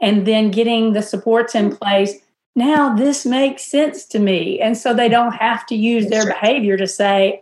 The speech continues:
Speaker 1: "I don't understand what you want me to do." <laughs>
Speaker 2: It was so clear. When I went back to observe, I was just dumbfounded how quickly they were making the, that transition. And nine kids, I'd say at least five of them were doing it independently.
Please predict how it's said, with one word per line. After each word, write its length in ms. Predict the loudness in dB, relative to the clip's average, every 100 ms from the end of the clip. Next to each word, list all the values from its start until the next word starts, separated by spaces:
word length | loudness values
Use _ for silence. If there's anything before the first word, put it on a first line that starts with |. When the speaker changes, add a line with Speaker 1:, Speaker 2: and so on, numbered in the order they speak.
| -2
Speaker 1:
"I 120 | 2
don't 160 | 2 2
understand 420 | 0 -2 -2 -2
what 120 | 0
you 60 | 0
want 140 | 0
me 80 | -2
to 140 | -4 -2
do." 680 | -2 0 0 0 -2 -4 -10 -4
<laughs> 340 | -6 -4 -8 -8 _ _ -20 -20 -20 -20 -4
Speaker 2:
It 140 | 0
was 220 | 0 -2 0
so 180 | 2 2
clear. 220 | 2 2
When 140 | 4
I 100 | 4
went 200 | 4 2
back 220 | 2 2 2
to 120 | 0
observe, 400 | 2 0 2 4
I 140 | 2
was 200 | 2 0 -4
just 440 | -6 -8 -12 -2
dumbfounded 800 | 2 4 4 2 2 0 0 -2
how 320 | -2 -2 -4 -18 _ _ _
quickly 640 | -2 -2 -2 -2 -4 -4
they 360 | 0 2 2 -2
were 460 | 0 2 2 -2 -14 _ _ _
making 680 | 2 2 2 -2 -2 -2 -6
the, 240 | -2 0 2
that 220 | 0 0
transition. 560 | 0 0 0 -2 -2 0
And 220 | 2 0 -2
nine 300 | 2 2 2
kids, 200 | -2 0
I'd 140 | 0 0
say 140 | -2
at 80 | 0
least 180 | -4 2
five 220 | 2 4
of 100 | 2
them 120 | 2
were 100 | 0
doing 260 | -2 -2 -2
it 100 | -2
independently. 800 | -2 -4 -4 -2 -2 -6 -16